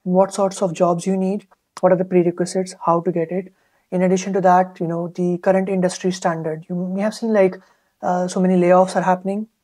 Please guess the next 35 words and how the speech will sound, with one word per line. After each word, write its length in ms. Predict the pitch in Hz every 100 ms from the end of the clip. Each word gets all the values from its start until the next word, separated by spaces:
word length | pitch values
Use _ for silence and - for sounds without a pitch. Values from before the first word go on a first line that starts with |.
| _ -
right? 260 | 165 180 - _ _
And, 420 | 175 170 165 160
uh, 220 | 165 165 165
there 100 | 170
are 80 |
so 160 | 175 196
many 480 | 180 180 180 180 185 _ _
various 340 | 180 190 180 180
paths 400 | - 170 180 -
that 240 | 175 170
students 460 | - 175 175 180 -
take 260 | 170 180
in 80 | 180
order 160 | 165 170
to 100 | 175
get 200 | 170 165
a 40 |
job 360 | 160 165 175 170
when 120 | 180
they're, 260 | 160 170 165 _ _ _ -
you 80 |
know, 240 | 160 170 185 _
uh, 180 | 196 170
in 200 | 185 180
their 320 | 170 170 170 165
university. 760 | 170 170 165 170 190 226 240 _ _ _ -
So 100 | 196
we're 80 | 196
gonna 140 | 196
talk 160 | 196 185
a 20 |
little 180 | 180 175
bit 120 | 170
about 260 | 156 156
that. 220 | 156 147